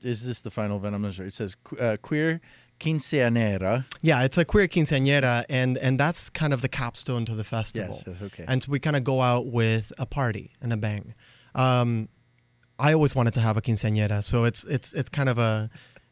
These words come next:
Speaker 2: um, a dream come true for me.
Speaker 1: There you
Speaker 2: But
Speaker 1: go.
Speaker 2: if you know, if you never got to have a quinceañera, this is the place to go.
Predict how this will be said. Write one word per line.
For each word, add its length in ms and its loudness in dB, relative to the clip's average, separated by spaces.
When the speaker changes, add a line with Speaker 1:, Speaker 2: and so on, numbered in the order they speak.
Speaker 2:
um, 440 -4
a 80 -2
dream 180 2
come 160 -6
true 220 -2
for 140 -4
me. 280 0
Speaker 1:
There 140 -6
you 60 -2
Speaker 2:
But 280 4
Speaker 1:
go. 60 -2
Speaker 2:
if 80 -2
you 100 4
know, 140 4
if 80 2
you 80 4
never 220 4
got 180 2
to 60 2
have 280 4
a 60 -2
quinceañera, 580 2
this 180 0
is 100 -4
the 80 -4
place 280 -2
to 100 -4
go. 300 0